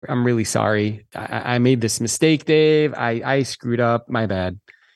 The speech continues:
What's far more powerful and what leading with vulnerability means is if I show up to work and I say, "Hey, Dave, I made this mistake and I, I'm, I'm,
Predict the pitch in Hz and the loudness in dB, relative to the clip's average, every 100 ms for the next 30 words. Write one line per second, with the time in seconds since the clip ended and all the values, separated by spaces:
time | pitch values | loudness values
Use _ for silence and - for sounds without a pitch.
0 | _ _ 135 147 - - 180 240 269 - | _ _ -2 -2 -2 -2 2 4 2 0
1 | - 151 147 143 143 _ - 156 156 113 | -6 0 2 0 -2 _ -4 0 2 0
2 | - - 87 131 123 123 135 175 165 139 | -2 -12 -10 -4 -4 -2 0 2 2 2
3 | 120 123 117 117 117 104 107 196 156 110 | 0 0 0 -2 -4 -4 0 2 2 0
4 | 104 107 107 107 127 196 - 123 104 113 | -4 -6 -6 -2 0 0 0 -2 -2 -4
5 | 110 117 104 - 104 104 - - _ _ | -4 -4 -4 -4 -4 -6 -10 -20 _ _
6 | _ - 147 127 123 117 - _ _ _ | _ 0 2 4 2 0 -8 _ _ _
7 | 127 123 120 156 170 - 156 - 117 90 | -4 2 4 4 2 0 -2 0 0 0
8 | 90 - _ _ _ _ 110 113 110 113 | -4 -12 _ _ _ _ -4 -2 -2 -2
9 | 110 113 110 107 - - 110 113 120 - | -2 -2 -2 -4 -10 -6 -2 0 -2 -8
10 | _ _ _ - 117 127 | _ _ _ -10 -6 -4